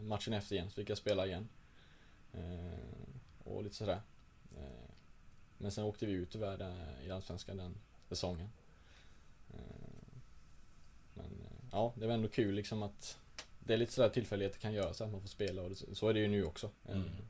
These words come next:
Speaker 1: det ser man ju överallt, liksom.
Speaker 2: Ja, och, och, eh, förra säsongen, när du kom hit, det blev ju inget spel alls egentligen, första året. Hur, eh, var det något ni hade pratat om? Eller, eh,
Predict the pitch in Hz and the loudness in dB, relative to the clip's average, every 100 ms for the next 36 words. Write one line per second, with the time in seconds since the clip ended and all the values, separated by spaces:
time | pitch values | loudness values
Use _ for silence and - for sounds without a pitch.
0 | - - - - - 101 110 101 104 104 | -12 -20 -20 -18 -4 -2 0 0 -2 -4
1 | 104 101 92 - - - - - - - | -4 -4 -6 -10 -14 -16 -20 -16 -16 -4
2 | 101 104 113 131 139 - 120 131 139 151 | 2 8 10 10 6 4 6 8 8 8
3 | 135 123 113 107 101 - - - 123 117 | 10 12 12 8 2 -8 -6 8 8 10
4 | - 143 117 98 90 87 92 - - - | 6 6 8 6 4 0 -2 -8 -12 2
5 | 127 135 135 180 160 95 85 - 110 139 | 6 6 12 10 10 4 2 0 4 4
6 | 127 131 117 104 95 - 127 107 101 - | 4 6 6 4 -2 -6 -2 2 2 0
7 | 101 101 156 - - - - - 98 87 | 0 2 0 0 -4 -6 -10 -6 2 2
8 | 78 78 71 - - - 101 - 117 82 | 2 -6 -8 -12 -12 0 2 6 6 6
9 | 78 - 110 120 113 110 107 101 - - | 0 -2 4 4 6 4 4 0 -6 -16
10 | - - - - - 98 107 101 110 110 | -16 -16 -16 -16 4 6 8 6 4 4
11 | 113 - 107 127 98 - 175 - 92 80 | 2 4 8 8 6 4 0 4 4 4
12 | 82 85 87 90 104 104 117 101 | 2 -2 -4 -4 -4 -6 -4 -2